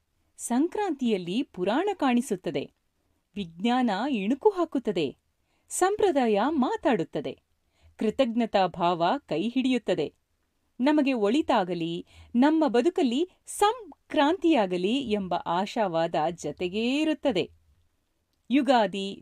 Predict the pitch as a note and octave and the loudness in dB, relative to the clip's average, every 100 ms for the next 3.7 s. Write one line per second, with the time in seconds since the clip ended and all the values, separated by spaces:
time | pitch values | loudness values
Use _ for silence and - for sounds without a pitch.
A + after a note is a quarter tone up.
0 | F3 A#3+ C4 C4 G3 F3+ F#3 F3+ F3+ A3+ | -6 -4 0 0 0 -2 -4 -8 -4 -4
1 | A#3+ F#3+ F3+ F#3+ - B3+ D4+ A3 F#3+ F3+ | -2 -4 -6 -8 -6 -2 -2 -2 -4 -2
2 | F3+ - - D4+ - G#3+ G3 G3+ D#3+ F#3 | -2 -6 -4 -4 -4 -4 -4 -4 -8 -4
3 | G#3+ F4+ D4 A#3 G3 G#3 | 0 0 0 -2 -6 -6